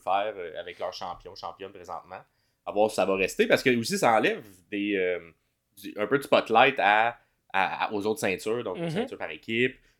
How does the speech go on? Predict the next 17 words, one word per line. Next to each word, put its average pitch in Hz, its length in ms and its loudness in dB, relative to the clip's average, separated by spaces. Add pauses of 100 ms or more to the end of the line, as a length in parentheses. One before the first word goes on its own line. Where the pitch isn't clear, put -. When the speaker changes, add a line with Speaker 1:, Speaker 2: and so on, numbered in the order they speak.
Speaker 1:
qui, 107 300 -8 (100)
dans 101 120 2
le 95 60 -2
fond, 113 400 4
ont 95 40 0
été, 113 400 0
euh, 92 240 0
mis 117 140 -6
de 117 100 -8
l'avant 107 440 0
ju-, 98 140 -10
ju-, 95 160 -20 (100)
depuis 98 220 -10
jusqu'à 117 280 0
WrestleMania, 107 760 -2
puis 98 100 -20
depuis, 101 440 -4